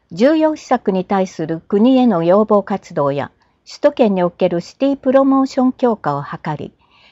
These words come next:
紀の川市の新たな可能性を創出する拠点として業務を進めていきます。満開の桃の花の下で、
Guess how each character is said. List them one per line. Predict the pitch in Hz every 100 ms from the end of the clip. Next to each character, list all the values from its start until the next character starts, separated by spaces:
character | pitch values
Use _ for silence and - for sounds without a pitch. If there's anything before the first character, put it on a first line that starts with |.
| _ _ _ -
紀 | 240
の | 262
川 | 277 254
市 | - 208
の | 196
新 | 247 302
た | 269 202
な | 175
可 | - 180
能 | 220 214
性 | - 208 202
を | 196
創 | - 208 226
出 | - 220 220
す | 208 214
る | 202
拠 | 190 190
点 | 185 202 202
と | 196 202
し | -
て | 190
業 | 185 247
務 | 247 165
を | 143
進 | - - - 180
め | 160
て | 151
い | 143
き | - 131
ま | 123
す。 | - _ _ _ _ _ _ _ _ _ _ _ _ _ _ _ _ _ _ _ _ 208
満 | 233 330
開 | - 294 285
の | 254 247
桃 | 214 208 247
の | 269 254
花 | 247 220 214
の | 196 180
下 | 165 - 156
で、 | - -